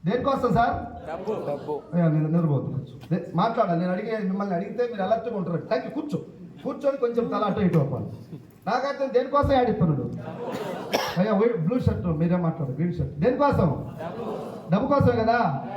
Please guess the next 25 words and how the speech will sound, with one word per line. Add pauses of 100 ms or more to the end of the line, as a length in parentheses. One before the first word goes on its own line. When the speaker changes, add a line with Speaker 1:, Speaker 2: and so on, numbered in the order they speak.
(440)
Speaker 2:
ఎస్. (480)
Speaker 1:
మరి
వందల
కోట్లు
ఉండే
వాళ్ళే
డబ్బు
కోసం
యాడ్లు
ఇచ్చి
సినిమాలు
తీస్తుంటే, (440)
మనమేమో
ఒక
ముప్పై
వేలు,
ఇరవై
వేలు,
నలభై
వేల
జాబ్
ఉంటే
మనకు
టైమే
కుదరట్లేదు.